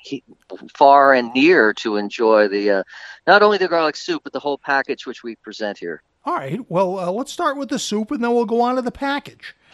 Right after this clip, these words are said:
Speaker 1: Okay.
Speaker 2: So tell me about the soup. Where does the, where did this garlic soup come from? Where did this recipe come from?
Speaker 1: Well, I created the recipe in nineteen eighty-four,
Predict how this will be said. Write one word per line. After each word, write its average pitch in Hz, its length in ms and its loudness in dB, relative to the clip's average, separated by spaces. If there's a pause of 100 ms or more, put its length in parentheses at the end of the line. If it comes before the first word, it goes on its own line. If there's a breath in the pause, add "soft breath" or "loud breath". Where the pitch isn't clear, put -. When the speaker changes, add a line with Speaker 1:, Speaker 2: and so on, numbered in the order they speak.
Speaker 1:
Okay. - 720 -8
Speaker 2:
So - 180 -10
tell 262 220 -2
me 349 140 -2
about 269 240 -4
the 220 100 -6
soup. 220 320 -6
Where 247 160 -4
does 214 320 -6
the, 220 240 -8
where 254 160 -8
did 294 100 -10
this 240 160 -8
garlic 254 460 -2
soup - 400 -8
come 254 240 -6
from? 247 240 0
Where 233 120 2
did 226 140 -6
this 190 160 -8
recipe 214 420 -4
come 139 240 -4
from? - 280 -20 (720 loud breath)
Speaker 1:
Well, 165 220 6
I 185 80 6
created 170 520 4
the 139 120 2
recipe 139 760 2
in 123 160 6
nineteen 135 580 2
eighty-four, 117 1120 -6